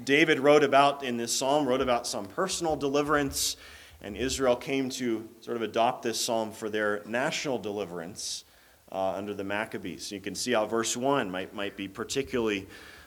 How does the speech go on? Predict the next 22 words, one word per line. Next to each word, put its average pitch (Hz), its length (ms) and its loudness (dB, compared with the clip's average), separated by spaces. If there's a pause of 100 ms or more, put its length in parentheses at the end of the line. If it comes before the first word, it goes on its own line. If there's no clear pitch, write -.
(160)
applicable. 104 520 0
"I 98 120 4
will 101 100 0
extol 156 480 8
you, 156 120 10
O 147 80 10
Lord. 139 340 8
You 117 80 2
have 104 140 -2
lifted 160 380 4
me 135 140 2
up 117 220 2
and 101 140 -6
not 135 360 4
let 127 180 2
my 123 180 2
enemies 113 640 -2 (300)
rejoice 104 560 -2
over 95 320 -6
me." 80 200 -10 (1000)
Uh, 85 180 -10
so, - 540 4